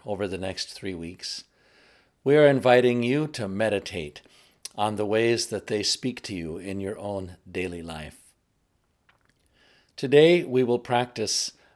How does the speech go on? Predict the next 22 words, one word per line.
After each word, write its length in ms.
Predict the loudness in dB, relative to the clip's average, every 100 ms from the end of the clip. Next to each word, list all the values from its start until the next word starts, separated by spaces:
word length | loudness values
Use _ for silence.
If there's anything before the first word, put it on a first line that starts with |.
| -6
a 60 | -2
way 340 | 4 6 6
of 180 | 4 0
meditating 600 | 0 0 0 -2 -4 -4
on 160 | -4 -6
Scripture 680 | -6 -6 -6 -6 -10 -12 -18 _ _ _ _ -8
that 180 | -6 -4
was 220 | -2 2
used 420 | 4 4 2 -2
and 180 | -6 -8
taught 440 | -2 0 -2 -6 -8
by 140 | -4 -2
Martin 420 | -2 -2 -6 -10
Luther. 460 | -10 -12 -14 -18 _ _ _ _ _ _ _ _ _ _ _ _ _ _
In 140 | -4 0
a 80 | 4
little 260 | 4 4
piece 360 | 0 -2 0 2
that 160 | 0
he 100 | 0
wrote 340 | 2 4 2 0
called 440 | -2 0 0 -6